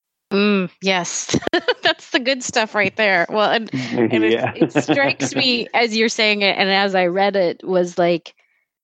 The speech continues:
Speaker 1: that's the thing, like, I endeavor to do, you know, like, that's the jumpstart your joy. That's the reminding of, like, no, here's your divinity. Do you, can you remember this piece of yourself and get back in touch
Speaker 2: Mm.
Speaker 1: with that and live that forward?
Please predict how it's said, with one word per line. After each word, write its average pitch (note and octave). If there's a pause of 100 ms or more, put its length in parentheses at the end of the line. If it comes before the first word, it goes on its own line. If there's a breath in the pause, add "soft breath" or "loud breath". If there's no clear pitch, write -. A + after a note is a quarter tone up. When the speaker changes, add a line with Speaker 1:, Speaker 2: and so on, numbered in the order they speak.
Speaker 1:
that's A3+
the A3
thing, A3+
like, F#3 (120)
I F3+ (720 loud breath)
endeavor F#3
to F3+
do, E3+
you A#3+
know, A3
like, F#3
that's F#3+
the G3
jumpstart F3
your D#3+
joy. D3+
That's C#3
the F#3
reminding E3
of, D3+
like, D#3 (280 loud breath)
no, F3+
here's F3+
your G3+
divinity. E3
Do E3
you, F3 (120)
can F#3+
you F3
remember F3
this E3+
piece F#3
of E3
yourself E3 (400 loud breath)
and E3
get E3
back E3
in E3+
touch F3
Speaker 2:
Mm. -
Speaker 1:
with E3+
that D#3+
and E3+
live F3
that F3
forward? D#3+